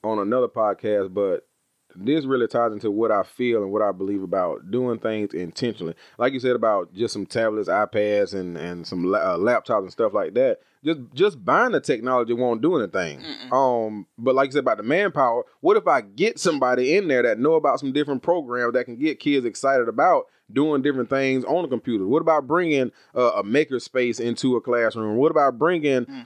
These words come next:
Speaker 2: um, a three D printer and some software that goes along with what they doing, you know, for their science class? What about, you know, getting some kind of auto cad, uh, uh, systems or, or programs on these laptops and computers and stuff like that? But just saying,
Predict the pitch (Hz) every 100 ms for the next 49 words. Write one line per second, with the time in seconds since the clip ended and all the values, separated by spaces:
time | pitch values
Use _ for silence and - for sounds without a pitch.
0 | - 135 131 123 120 110 104 156 151 135
1 | - 156 139 120 123 123 117 - 147 139
2 | 131 139 131 120 110 127 147 131 131 143
3 | 123 127 143 127 120 143 139 131 123 _
4 | 160 170 131 147 139 127 - 143 127 123
5 | 123 127 185 180 165 135 139 190 170 135
6 | 135 165 147 165 156 156 147 131 _ -
7 | 156 202 156 156 143 139 123 120 135 123
8 | 117 113 - 117 127 156 156 135 123 120
9 | 117 117 - 151 135 135 127 117 127 139
10 | 135 127 110 131 - 139 113 123 117 127
11 | 135 123 117 135 127 139 175 - _ -
12 | 151 127 170 208 - 165 160 143